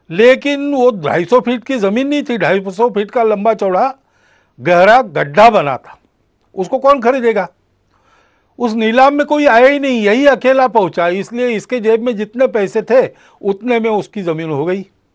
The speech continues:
अब जो मजदूर वहाँ काम कर रहे थे उनको उस दिन की मजदूरी कंपनी ने दे दी थी, तो उन्होंने आके पूछा क्या करें, काम अभी बंद करें कि पाँच बजे तक करें और बाद में छोड़ें?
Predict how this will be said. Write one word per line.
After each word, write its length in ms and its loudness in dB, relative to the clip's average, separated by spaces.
अब 100 -2
जो 140 2
मजदूर 340 0
वहाँ 240 6
काम 280 2
कर 140 0
रहे 160 2
थे 120 0
उनको 420 -4
उस 160 -4
दिन 220 -6
की 140 -8
मजदूरी 440 -4
कंपनी 480 -4
ने 180 -4
दे 240 0
दी 240 -6
थी, 180 -16
तो 80 -8
उन्होंने 340 -2
आके 260 0
पूछा 340 -4
क्या 200 -2
करें, 280 -4
काम 200 -2
अभी 240 -4
बंद 260 -2
करें 260 0
कि 100 -6
पाँच 260 -2
बजे 240 -2
तक 180 -4
करें 220 2
और 160 4
बाद 220 0
में 120 -2
छोड़ें? 320 -4